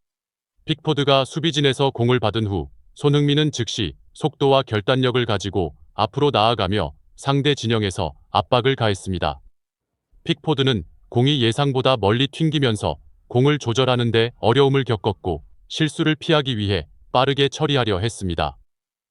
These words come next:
그러나 손흥민은 영국 골키퍼보다 빠르게 공을 가로채어 빈 골대에 침착하게 넣어 토트넘의 첫 골을 기록하며 이천이십사 이천이십오 시즌 첫 골을 장식했습니다. 전반전은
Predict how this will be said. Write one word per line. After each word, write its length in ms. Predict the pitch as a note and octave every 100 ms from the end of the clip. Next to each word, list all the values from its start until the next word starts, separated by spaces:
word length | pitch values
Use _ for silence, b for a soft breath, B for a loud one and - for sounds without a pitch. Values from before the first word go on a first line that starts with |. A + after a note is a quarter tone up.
| _ _ -
그러나 280 | A#2+ B2+ C3+
손흥민은 580 | - C#3 C3+ G#2+ A2 D#2 - -
영국 360 | A2+ B2+ C#3+ C#3+
골키퍼보다 640 | B2+ C3 C3 D3 C3 C3+
빠르게 460 | B2+ C#3 C3+ B2+ E2+ - -
공을 300 | - B2 D3
가로채어 480 | C3+ C#3 C3 C3+ C#3
빈 220 | B2+ C3+
골대에 360 | B2 B2 C3 C3
침착하게 600 | - D3 C#3+ C3 B2 A2+
넣어 280 | F#2 D#2 C#2 - -
토트넘의 500 | - - D3 C#3 C#3+
첫 240 | C#3 D3+ -
골을 240 | D3 D3
기록하며 520 | A#2+ G#2+ - F2 D#2 - - -
이천이십사 800 | A2+ B2+ C#3+ C#3 - - E2 C2+ -
이천이십오 640 | B2 - C#3 C3+ - A#2+
시즌 340 | A2+ G#2+ G2+ D2+ - -
첫 220 | - C3+
골을 240 | - G#2+ B2
장식했습니다. 880 | G#2+ G#2+ - G#2 - E2+ D#2 D2 - - _ _ _ _ _ _ _ -
전반전은 680 | A2 A2 A#2+ A2+ A2+ F#2